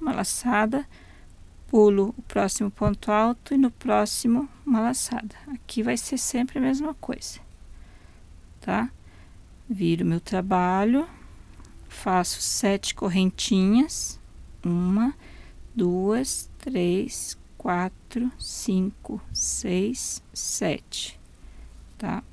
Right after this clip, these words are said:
Pego uma laçada e vou trabalhar dentro desse espacinho maior.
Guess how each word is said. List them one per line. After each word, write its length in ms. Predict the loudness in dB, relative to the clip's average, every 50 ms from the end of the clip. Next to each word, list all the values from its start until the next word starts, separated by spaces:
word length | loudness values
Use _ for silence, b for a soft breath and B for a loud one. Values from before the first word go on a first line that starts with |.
| -6 -2
Pego 260 | 2 2 2 4 4
uma 140 | 2 2 2
laçada 680 | 2 2 0 0 0 2 4 4 4 4 4 2 0 B B B B B B B -20 -18 -8 -2
e 100 | 0 2
vou 220 | 4 4 4 4 2
trabalhar 540 | 0 -2 0 2 2 2 2 2 2 2
dentro 420 | 2 2 0 0 0 -2 -4 -4 -2
desse 220 | 0 0 -2 -2
espacinho 600 | -4 -4 -2 -2 -2 -2 -2 -2 0 2 4 4
maior. 460 | 4 4 4 4 4 4 2 2 0